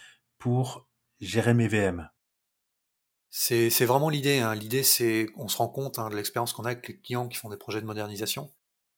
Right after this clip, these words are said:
Speaker 2: C'est pour les équipes qui sont, euh, côté legacy, hein, sans que ce terme soit péjoratif, mais sur la vire traditionnelle,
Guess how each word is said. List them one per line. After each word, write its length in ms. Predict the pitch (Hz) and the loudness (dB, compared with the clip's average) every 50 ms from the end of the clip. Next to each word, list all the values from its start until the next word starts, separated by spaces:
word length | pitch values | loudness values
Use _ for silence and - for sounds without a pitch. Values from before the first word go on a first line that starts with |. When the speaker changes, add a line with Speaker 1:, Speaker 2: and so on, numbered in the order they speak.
| _ _ - | _ _ -4
Speaker 2:
C'est 320 | - - - 131 127 123 | -4 -2 0 2 0 0
pour 360 | 120 - _ _ - 131 131 | -2 -4 _ _ -4 -2 0
les 160 | 127 120 117 | 0 0 0
équipes 500 | 135 131 - - 151 147 - - 120 104 | -2 -2 -4 -6 -8 -8 -8 -8 -8 -8
qui 140 | - - - | -4 0 0
sont, 440 | - - 127 123 127 123 120 110 107 | 0 0 0 -4 -6 -6 -6 -4 -4
euh, 240 | 104 101 101 98 98 | -2 -2 -2 -4 -4
côté 300 | 101 - 120 123 127 120 | -6 -8 -4 0 0 0
legacy, 460 | 120 127 120 127 123 - - 151 143 | 2 2 2 4 4 4 2 0 -2
hein, 100 | 120 110 | -2 -2
sans 180 | - - 120 104 | -4 -6 -6 -8
que 80 | - | -10
ce 60 | - | -12
terme 220 | - - 123 120 117 | -10 -8 -6 -6 -6
soit 160 | - 104 - | -8 -10 -8
péjoratif, 540 | - 107 104 104 101 107 - - 120 - - | -6 -6 -4 -2 -4 -4 -6 -8 -12 -12 -12
mais 100 | 107 101 | -14 -12
sur 140 | - - 113 | -10 -10 -8
la 100 | 104 98 | -10 -10
vire 160 | 98 117 120 | -8 -10 -10
traditionnelle, 560 | - - 107 104 104 - - 117 127 139 139 | -10 -10 -10 -8 -8 -8 -6 -6 -8 -8 -10